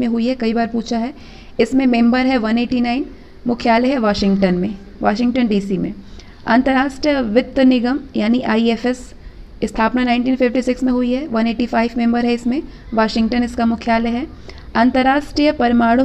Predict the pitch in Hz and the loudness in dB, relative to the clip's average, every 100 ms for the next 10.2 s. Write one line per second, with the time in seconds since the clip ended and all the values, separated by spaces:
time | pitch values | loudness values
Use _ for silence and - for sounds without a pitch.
0 | 285 240 220 196 226 269 - - - - | 2 0 0 0 -2 -2 -8 -18 -20 -20
1 | - - - - - - - - - - | -20 -20 -20 -20 -20 -20 -20 -20 -20 -20
2 | - - - 202 208 262 - 208 208 240 | -20 -20 -6 -2 2 0 0 0 2 2
3 | 285 - 233 240 254 233 233 240 220 226 | 0 0 0 0 0 0 0 2 0 -2
4 | 294 - - 233 226 220 - 226 208 214 | -4 -10 -6 0 2 0 0 0 0 0
5 | 302 - - - - - - - - - | -4 -10 -14 -14 -16 -16 -16 -16 -16 -14
6 | - - - - - 196 214 220 247 262 | -14 -14 -14 -12 -4 0 4 4 4 2
7 | 247 240 339 - - 208 - 226 226 240 | 0 -2 -4 -8 -6 -4 -2 0 0 0
8 | 240 311 - - 226 226 233 214 240 240 | 0 -2 -6 -4 -4 -2 -2 -2 0 0
9 | 240 254 233 208 240 233 240 254 247 247 | 0 0 0 0 0 -2 -4 -4 -2 -2
10 | 240 | -2